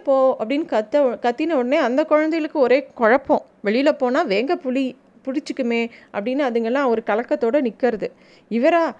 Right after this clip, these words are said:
"வெளியில போங்க, வீட்டுக்குள்ள வந்தா விளையாடுறது, இது என்னது வழக்கம்?" அப்படிங்கிற மாதிரி கோச்சிக்கிறார். சரி, இவர் கோச்சிக்கிறாரேன்னு வெளியில கிளம்பின அந்த வீட்டுக்கு வந்த குழந்தைங்க, "ஐயோ, வே-, வேங்க புலி"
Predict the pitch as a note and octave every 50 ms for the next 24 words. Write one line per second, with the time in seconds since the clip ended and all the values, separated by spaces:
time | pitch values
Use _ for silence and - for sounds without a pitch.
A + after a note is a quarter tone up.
0 | _ _ _ _ - A3 D4+ F#4+ F4 F4+ C#4 C4+ B3 A#3 G#3+ G3 G3 - _ -
1 | D#4+ - F#4 D#4+ D4+ C4+ A3+ B3+ B3+ C4 D#4+ E4+ D#4+ C#4 C4+ C#4+ D#4+ F4+ F4+ F4
2 | F4+ D4 G4+ D#4 - - - _ - C4 C4 C#4+ - E4 G4 C4+ A#3+ A#3+ B3 C#4
3 | C4+ - B3 F#3+ F#3 - - G#3+ A3 C4+ C#4+ D4 D#4 B3+ G#3+ A3+ B3+ D#4+ F4+ F4+
4 | - D#4+ D#4+ E4 - - - - F3+ - - _ _ _ _ _ _ _ _ _
5 | _ _ _ _ _ - D#4 D4+ E4+ F#4 F#4 C#4 C4 E4 F#4 F4+ F4+ E4 F4 F4
6 | - E4+ F4 D4+ C#4 C#4 C#4+ D4 D#4 D#4+ D#4+ C4 A#3+ C4+ D4+ D4+ D#4 D#4 - B3
7 | B3 A#3+ B3 B3 A#3+ A3+ G#3+ A3 A3+ A3+ A3 A#3 B3+ A#3+ C4+ - A#3+ A#3 A3+ G#3
8 | G#3 - G#3+ G#3+ A3+ A#3+ A#3+ A#3 A3+ A#3+ C#4+ D4+ A#3+ A#3+ G#3+ B3 C#4+ D#4 B3 A3+
9 | A3 G#3+ G3 G#3 A3 B3 C#4+ D#4 F4 F4 - C#4+ A#3+ G#3